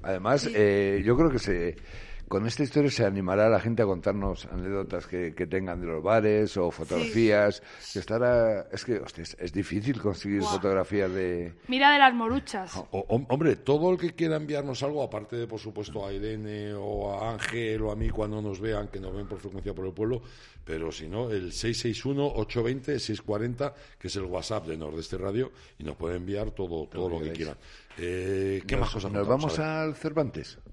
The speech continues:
Speaker 2: Venga, va,
Speaker 1: Va.
Speaker 2: el
Speaker 3: Al Cer-,
Speaker 2: Cervantes.
Speaker 3: al Cervantes,
Speaker 1: Sí.
Speaker 3: al
Speaker 2: El
Speaker 3: Cervantes.
Speaker 2: Cervantes.
Speaker 1: Sí, sí, estaba
Speaker 3: O
Speaker 1: aquí
Speaker 3: sea,
Speaker 1: en esta,
Speaker 3: de momento
Speaker 1: en esta
Speaker 3: son
Speaker 1: calle.
Speaker 3: do-, dos que, dos que todavía existen, y nos vamos al Cervantes, que no, que ya no existe.
Speaker 1: No, ese no existe. Este
Speaker 3: A ver.
Speaker 1: estaba aquí, al, al principio de la calle.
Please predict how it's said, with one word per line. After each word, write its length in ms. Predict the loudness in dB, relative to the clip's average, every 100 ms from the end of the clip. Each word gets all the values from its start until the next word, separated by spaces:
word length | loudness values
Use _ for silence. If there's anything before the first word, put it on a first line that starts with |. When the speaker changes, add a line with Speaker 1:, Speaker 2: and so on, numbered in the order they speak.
| -2
Speaker 2:
Venga, 300 | 2 6 10
va, 300 | 10 8 0
Speaker 1:
Va. 60 | -8
Speaker 2:
el 60 | -6
Speaker 3:
Al 60 |
Cer-, 140 | 0 6
Speaker 2:
Cervantes. 360 | 8 8 6 0
Speaker 3:
al 80 | 0
Cervantes, 680 | -6 -4 -2 -2 -4 -8
Speaker 1:
Sí. 140 | -4 -2
Speaker 3:
al 60 | 0
Speaker 2:
El 60 |
Speaker 3:
Cervantes. 240 | 0 0 2 2
Speaker 2:
Cervantes. 360 | 6 6 6
Speaker 1:
Sí, 60 | 6
sí, 60 |
estaba 240 | 6 6 8
Speaker 3:
O 20 |
Speaker 1:
aquí 80 | 10
Speaker 3:
sea, 20 | 10
Speaker 1:
en 80 |
esta, 180 | 8 6
Speaker 3:
de 120 | 4
momento 300 | 0 0 2
Speaker 1:
en 40 | 2
esta 180 | 6 6
Speaker 3:
son 80 | 8
Speaker 1:
calle. 300 | 8 8 6
Speaker 3:
do-, 60 | 4
dos 160 | 4 2
que, 200 | -2 -2
dos 240 | 0 0
que 100 | 0
todavía 280 | -2 0 0
existen, 500 | 0 -2 -2 -2 -4 -8 -20 -10
y 60 |
nos 100 | -6
vamos 160 | -4 -2
al 100 | -2
Cervantes, 480 | -2 -4 -4 -4 -6
que 100 | -6
no, 120 | -6
que 120 | -4
ya 100 | -4
no 80 | -4
existe. 340 | -6 -10 -6
Speaker 1:
No, 120 | 0 0
ese 180 | 0
no 80 | -2
existe. 320 | -4 -10 -10
Este 160 | -8 -6
Speaker 3:
A 40 | -6
ver. 40 |
Speaker 1:
estaba 300 | -2 -2 -2 -2
aquí, 320 | -4 -2 -2
al, 440 | -2 -6 -6 -8 -6
al 160 | -8
principio 400 | -6 -6 -2 0
de 140 | 2 0
la 80 | 2
calle. 280 | 2 2